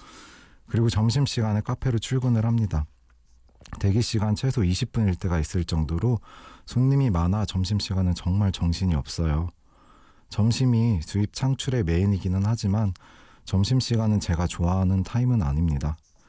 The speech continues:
여유 있는 커피를 줄 순 없으니까요. 점심시간이 끝나면 하루도 빼먹지 않고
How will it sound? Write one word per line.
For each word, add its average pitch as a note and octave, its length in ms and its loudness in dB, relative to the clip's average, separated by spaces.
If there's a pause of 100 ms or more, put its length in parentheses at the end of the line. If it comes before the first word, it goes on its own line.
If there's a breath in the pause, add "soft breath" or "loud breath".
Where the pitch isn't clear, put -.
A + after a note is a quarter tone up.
(480 soft breath)
여유 G2 260 2
있는 A2+ 220 2
커피를 A2 420 -2
줄 E2+ 160 -2
순 F2+ 220 -4
없으니까요. C#2 680 -4 (920 soft breath)
점심시간이 A2 800 0
끝나면 A#2+ 640 0
하루도 A2+ 360 -2
빼먹지 C3 460 -2
않고 F2+ 460 0